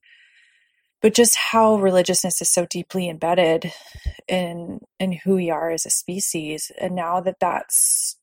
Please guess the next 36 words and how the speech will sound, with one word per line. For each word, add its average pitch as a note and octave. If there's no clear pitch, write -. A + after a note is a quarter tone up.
beginning F3+
to F3+
break D3+
down C4
in G#3
certain D#3+
ways, D#3
I F#3
mean, F#3
it, F#3
it's G#3+
certainly D#3+
not E3
in F#3
the E3+
sense -
that -
plenty F3
of -
people F#3
are F3+
still E3+
religious E3
in E3
a E3+
traditional E3
sense, E3
but -
more G#3
and F#3
more D#3+
people -
aren't. G3
And F#3+
so F#3+
it, -